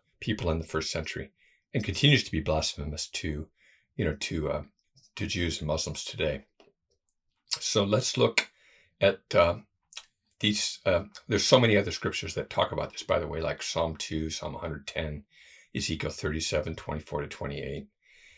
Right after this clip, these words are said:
And so, um, these texts led God's people to expect a Messiah or an anointed king, descendant of David, who would come to usher in the eternal kingdom. And that messianic expectation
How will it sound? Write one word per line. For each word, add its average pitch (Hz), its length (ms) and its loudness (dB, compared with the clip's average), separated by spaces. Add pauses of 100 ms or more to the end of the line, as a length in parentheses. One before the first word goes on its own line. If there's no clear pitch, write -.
(300)
And 95 180 -4
so, 92 460 4
um, 80 320 0 (360)
these 151 280 8
texts - 320 2
led 95 320 0
God's 80 260 0
people - 300 -6
to - 140 -6
expect - 440 2
a 147 40 2
Messiah 156 420 0 (640)
or 101 180 6
an 95 80 4
anointed 92 460 2
king, 117 420 2
descendant 107 380 2
of 98 140 -2
David, 104 360 2
who - 160 -6
would 85 180 -6
come 95 260 -4
to - 180 -10
usher 87 320 -2
in 92 120 -4
the 80 100 -6
eternal 76 340 -8
kingdom. 71 380 -10 (440)
And 107 100 4
that 95 160 2
messianic 95 580 4
expectation - 800 -2